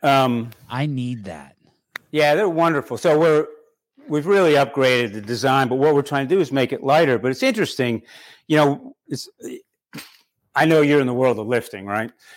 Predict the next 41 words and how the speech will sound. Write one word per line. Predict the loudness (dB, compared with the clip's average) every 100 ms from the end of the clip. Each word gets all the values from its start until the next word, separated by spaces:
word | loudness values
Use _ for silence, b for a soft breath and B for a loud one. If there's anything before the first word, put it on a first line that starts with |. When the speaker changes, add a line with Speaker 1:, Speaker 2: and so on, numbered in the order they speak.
| B
Speaker 1:
So, | -4 2 4 4 0 -6 _ _ _ _ _
um, | 2 4 2 0 -8 -20 -20 _ _ _ _ _ _ _ _ _
this | -2 -2 0
is | 0
a | 2
hard | 4 2 2
thing | -4
to | -2
do | -4
balance-wise, | 0 2 2 0 0 0 2 2
and | 0
I, | -2 -6 -20 -20 -10
it | -6 -2
looks | 0 0 2
easier | 2 2 2 0 0
once | -4 -4 -4 -6
you |
know | -6 -2
how | -2
to |
do | 0 -2
it. | B B B
But | -6
if | 0
I | 0
bounce | 2 2 2 2
up | 0 0
and | -2
down | 0 2 0
on | -4 -6
this | -12
thing, | -10 -6
I'm | -4 -2
landing | 0 0 -2
with | -6 -8
maybe | -8 -8
three | -6 -8
times | -6 -8 -6
my | -10
body | -4 0 2 0
weight | -4 -8